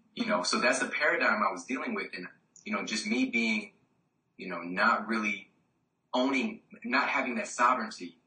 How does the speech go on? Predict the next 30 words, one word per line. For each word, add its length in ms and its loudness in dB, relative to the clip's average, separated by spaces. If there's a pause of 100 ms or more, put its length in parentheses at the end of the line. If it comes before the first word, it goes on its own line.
(160)
I 60 -6
just 220 -12
passed 320 -2
my 100 -2
health 240 -4
over 220 -6
to 80 -8
him. 280 -4 (480)
And 100 -2
I 40 0
listened 280 -6
to 40 -6
him. 300 -2
And 160 -6 (720)
for 180 -10
the 160 -4
next 220 -2
two 80 0
years, 400 0
I 80 2
was 100 -4
in 80 -8
tremendous 380 -8
amount 160 -2
of 80 -16
pain. 380 -4 (540)
And, 320 -2
um, 260 0
looking 220 0
back, 220 2